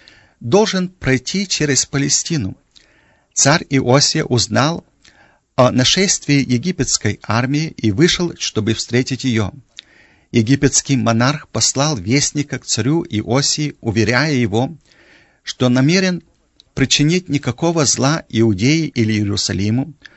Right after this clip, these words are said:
но что он желал пройти свободно через их страну. Мы читаем: «Что мне и тебе, царь иудейский?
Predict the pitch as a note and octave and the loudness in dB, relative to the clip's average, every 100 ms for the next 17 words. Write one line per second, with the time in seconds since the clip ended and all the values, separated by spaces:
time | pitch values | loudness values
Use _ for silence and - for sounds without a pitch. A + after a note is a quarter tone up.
0 | _ - B2 - - D3 C#3+ C3+ B2+ D3+ | _ -2 0 0 0 2 2 0 0 0
1 | F3 E3 - B2 - F3 - - G#2+ F#2+ | -2 -4 -2 -2 -2 -4 -4 -2 -2 0
2 | D3 D3 D3 - G#2 A2+ A2+ - C3 C#3+ | 0 -2 -4 -4 -4 -2 -2 -2 -2 -2
3 | A#2+ - _ _ _ - _ C3 C#3 D#3+ | -2 -6 _ _ _ -20 _ -2 0 -2
4 | D#3+ C#3+ F#2 - _ _ - _ _ _ | -2 -2 -2 -10 _ _ -20 _ _ _
5 | - - - A#3+ G#3+ A3 F3 F#3 D#3+ E3+ | -14 -4 0 2 2 0 -2 -4 0 0
6 | D#3+ - D3 B2 A2+ A#2 G#2+ A#2+ - - | 0 0 0 0 0 0 2 2 0 -4
7 | - | -12